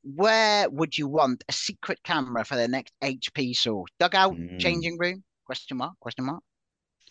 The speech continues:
Speaker 2: I wonder if we should, a bit like Bunch of Amateurs, mic up Mark Cooper.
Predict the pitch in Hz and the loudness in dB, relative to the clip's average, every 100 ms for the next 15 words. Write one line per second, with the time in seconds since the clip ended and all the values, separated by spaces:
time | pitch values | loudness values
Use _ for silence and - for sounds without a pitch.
0 | _ _ _ - 101 104 113 113 90 101 | _ _ _ -2 0 2 2 0 0 2
1 | 98 87 80 80 82 87 87 - - 82 | 2 0 -2 -4 -4 -2 -2 0 2 2
2 | 69 - - 90 - 90 - 80 62 82 | 2 -4 0 0 2 -2 -2 -4 -2 -2
3 | 80 73 - 73 69 - 80 78 82 78 | -2 -2 -4 -4 -4 -8 -6 -2 -2 -4
4 | - - 67 - - _ _ - 76 62 | -6 -4 -4 -4 -16 _ _ -8 -6 -6
5 | - - _ - - - - | -10 -18 _ -16 -12 -12 -12